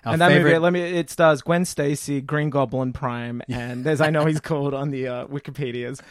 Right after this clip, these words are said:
Speaker 2: and, uh, um, H-, the Incredible Hulk Mark
Speaker 1: That's
Speaker 2: Two.
Speaker 1: true, yeah.
Speaker 2: Yeah. Hulk, uh, b-, Bruce Banner slash Incredible Hulk.
Speaker 1: I'm trying to think if, uh, Rami Youssef has been in any superhero jo-, joints. I don't think so.
Speaker 2: Rami Youssef.
Speaker 1: It, it stars, yeah.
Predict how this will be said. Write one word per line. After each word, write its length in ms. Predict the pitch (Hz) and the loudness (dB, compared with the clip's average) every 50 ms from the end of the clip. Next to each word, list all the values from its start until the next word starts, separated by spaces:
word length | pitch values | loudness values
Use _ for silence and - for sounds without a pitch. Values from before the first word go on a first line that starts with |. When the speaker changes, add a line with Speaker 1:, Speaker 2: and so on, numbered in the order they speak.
| - - - 156 _ - | -20 -20 -20 -20 _ -8
Speaker 2:
and, 340 | 135 139 139 135 131 131 135 | -6 -4 -4 -4 -4 -4 -6
uh, 720 | - - - 135 127 123 123 120 120 120 117 117 117 - - | -6 -4 -2 -2 0 0 -2 -2 -4 -4 -4 -6 -8 -8 -8
um, 520 | - 123 120 117 117 117 117 117 117 - - - - _ _ _ - | -6 -6 -4 -4 -6 -6 -8 -8 -10 -12 -14 -16 -18 _ _ _ -20
H-, 120 | - - - - | -18 -16 -14 -8
the 100 | 151 143 | -6 -6
Incredible 360 | 135 117 139 143 123 117 117 | -4 -4 -4 -4 -4 -6 -10
Hulk 440 | - - - 120 117 120 117 _ - - - _ _ _ _ - | -10 -8 -8 -8 -8 -8 -12 _ -20 -20 -20 _ _ _ _ -16
Mark 280 | 143 127 117 - - 107 | -14 -12 -12 -12 -8 -6
Speaker 1:
That's 220 | 120 113 - - | -4 -4 -4 -4
Speaker 2:
Two. 40 | 123 | -4
Speaker 1:
true, 200 | - 120 107 98 | -4 -4 -4 -4
yeah. 240 | 92 98 98 95 92 | -6 -8 -8 -8 -8
Speaker 2:
Yeah. 120 | 127 120 - _ - | -8 -8 -10 _ -6
Hulk, 260 | - 175 180 - - | -2 -2 -2 -2 -4
uh, 40 | 156 | -8
b-, 120 | 160 156 - _ _ _ _ _ _ _ _ _ _ | -8 -10 -14 _ _ _ _ _ _ _ _ _ _
Bruce 180 | - 156 143 - | -2 -2 -2 -2
Banner 240 | - 131 127 120 113 | -4 -6 -6 -8 -10
slash 280 | - 127 123 113 - | -12 -12 -12 -12 -12
Incredible 340 | 127 - - 120 113 110 120 | -14 -12 -12 -12 -12 -12 -12
Hulk. 160 | - 120 113 | -10 -10 -10
Speaker 1:
I'm 40 | 110 | -8
trying 100 | 123 110 | -8 -10
to 60 | 104 | -10
think 200 | - 107 98 90 | -10 -12 -12 -12
if, 160 | 98 85 - | -14 -16 -14
uh, 160 | 101 92 87 87 | -14 -14 -12 -12
Rami 220 | 95 101 95 92 | -10 -10 -10 -10
Youssef 320 | 90 92 95 - - - | -10 -10 -10 -10 -10 -10
has 100 | - 90 | -12 -12
been 140 | - 98 87 | -12 -12 -14
in 100 | 90 90 | -14 -14
any 100 | 90 92 92 | -14 -16 -14
superhero 520 | - - 92 - - 92 92 90 90 92 | -14 -14 -14 -14 -12 -12 -12 -12 -12 -14
jo-, 140 | 87 95 95 87 | -14 -16 -16 -14
joints. 320 | 92 101 92 90 87 85 - | -14 -12 -12 -12 -14 -12 -10
I 60 | 107 | -8
don't 120 | 110 104 | -8 -8
think 200 | - - 95 90 | -8 -10 -14 -14
so. 120 | - - 87 | -12 -12 -12
Speaker 2:
Rami 140 | 85 160 143 | -10 -12 -12
Youssef. 460 | 131 131 135 - - - - - - | -12 -14 -16 -16 -16 -18 -12 -8 -8
Speaker 1:
It, 100 | 135 - | -6 -2
it 240 | 151 143 131 127 - | -2 -2 -2 -2 -2
stars, 320 | - 143 131 127 123 113 | 0 2 2 2 2 0
yeah. 200 | 123 117 104 101 | -2 -4 -4 -6